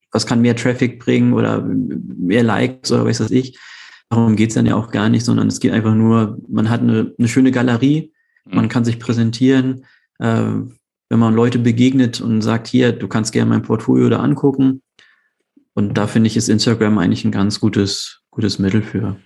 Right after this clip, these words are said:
Speaker 2: Ja, ich, ich glaub's auch. Ich hab so mit der Zeit jetzt, ähm, für mich dann auch so den Weg gefunden, zu sagen, ich hab hier gute Kontakte geknüpft, äh, wie dich jetzt.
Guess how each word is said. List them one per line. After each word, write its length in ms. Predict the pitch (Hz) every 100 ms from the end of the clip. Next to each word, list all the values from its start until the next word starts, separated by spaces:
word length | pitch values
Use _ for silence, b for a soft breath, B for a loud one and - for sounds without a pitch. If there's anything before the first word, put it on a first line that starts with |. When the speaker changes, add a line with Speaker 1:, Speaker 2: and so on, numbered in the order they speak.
| _
Speaker 2:
Ja, 120 | 98
ich, 140 | 101 98
ich 160 | 101 -
glaub's 240 | 95 -
auch. 160 | 92 98
Ich 60 |
hab 100 | 95
so 100 | 95 92 95
mit 220 | 98 -
der 100 | 90
Zeit 280 | - 92 -
jetzt, 540 | 95 - - - - -
ähm, 480 | 92 90 87 87 - -
für 120 | 98
mich 160 | 92
dann 100 | -
auch 160 | 87 92
so 80 | 98
den 160 | 92
Weg 160 | 87 92
gefunden, 460 | 87 - 92 - 90
zu 80 |
sagen, 220 | 90 90 90
ich 100 | -
hab 160 | -
hier 120 | 98
gute 340 | 90 - 90 87
Kontakte 500 | - - 147 - 95
geknüpft, 420 | - 98 95 -
äh, 240 | 87 87
wie 80 | 90
dich 240 | - 104 -
jetzt. 280 | 98 -